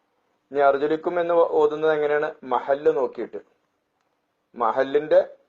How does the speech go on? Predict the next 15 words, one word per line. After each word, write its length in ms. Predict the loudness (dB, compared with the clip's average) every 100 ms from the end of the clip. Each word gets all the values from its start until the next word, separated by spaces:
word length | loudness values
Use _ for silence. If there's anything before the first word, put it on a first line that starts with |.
| _
മഹല്ല് 400 | -4 0 2 2
അവിടെ 260 | 2 4 4
ഏതാണ്, 400 | 4 4 0 -4 -12 _
അതടിസ്ഥാനത്തിലാണ് 840 | 0 0 -2 -2 -2 -2 -2 -2 0
ആ 160 | -2
ചെയ്യുന്നത്. 480 | -2 -4 -10 -12 -16 _ _ _ _ _ _ _ _ _ _ _ _ _ _ _
അപ്പൊ 160 | 0 2
ഇവിടെ 540 | 4 4 4 4 0 -14 _ -20 -4
ചിലപ്പോ 640 | -2 0 4 4 4 -4 _ _ _ _ _ _ _ _ -8
ചില 140 | 4
ആളുകൾ 460 | 6 6 6 4 2
പറയാറുണ്ടെന്ന് 640 | 4 6 6 6 4 0 0
ഇന്ന് 300 | -4 -4 -6
കേട്ടു 340 | 0 0 0
ഞാന്, 280 | -2 -4 -6